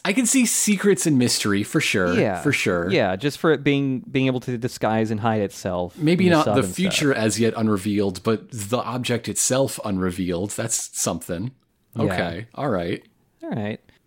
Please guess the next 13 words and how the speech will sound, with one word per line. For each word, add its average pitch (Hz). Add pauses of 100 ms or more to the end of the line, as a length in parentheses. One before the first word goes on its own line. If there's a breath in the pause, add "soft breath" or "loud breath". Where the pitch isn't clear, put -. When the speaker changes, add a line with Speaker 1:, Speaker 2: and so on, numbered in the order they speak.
Speaker 2:
So 165
they're 185
trying 202
to 185
figure 139
out 131
how 110
the 113
High 117
Priestess 123
even 123
got 110
in, 127